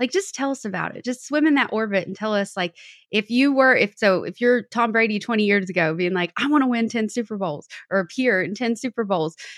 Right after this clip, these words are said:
just tell me about that. You know, give it, space and time, which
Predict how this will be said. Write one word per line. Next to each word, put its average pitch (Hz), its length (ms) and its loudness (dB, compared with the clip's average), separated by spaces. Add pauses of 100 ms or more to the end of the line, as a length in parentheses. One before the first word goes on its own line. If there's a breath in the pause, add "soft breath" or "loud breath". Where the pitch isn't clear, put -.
(100)
just 359 200 2
tell 349 180 6
me 370 100 8
about 214 280 4
that. 127 280 -2
You 233 80 0
know, 226 160 2
give 277 280 0
it, - 180 0 (360)
space 202 600 -8
and 196 140 -10
time, 190 580 -8
which - 260 -12